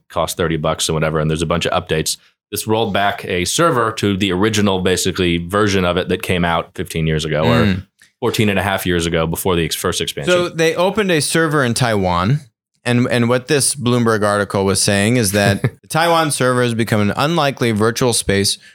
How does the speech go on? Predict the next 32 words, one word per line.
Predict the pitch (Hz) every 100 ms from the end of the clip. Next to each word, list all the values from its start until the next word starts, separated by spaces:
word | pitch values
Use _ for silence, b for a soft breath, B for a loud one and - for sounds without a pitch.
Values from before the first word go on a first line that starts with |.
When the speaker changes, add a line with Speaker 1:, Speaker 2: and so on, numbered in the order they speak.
| B _
Speaker 2:
where | 101
young | 107 123 147
people | 135 113 117 113 - _ _ -
from | 104
mainland | 107 127 147 143 135
China, | - 123 95 90 131 _ _ _ _ _ _ -
uh, | 104 98 95 -
can | - 131 120 113
come | - 139 156
and | 147
interact | 135 127 127 127 131 127 120
with | 110
people | 127 123 120 113
from | 110 107
basically | 101 110 - 101 98
outside | 127 151 - 107 95
of | 87
China. | - 98 87 87 127 _ _ _ _ _ _
And | 123 120
so | -
this | 120 170 -
guy's | 165 143
walking | 123 147 143 135
around | 131 139 135
leveling | 131 123 127 127
up | 117 110
his | 107
character | - 139 135 117 120
in | 113
World | 120 117
of | 113
Warcraft, | 127 143 - 110 101 -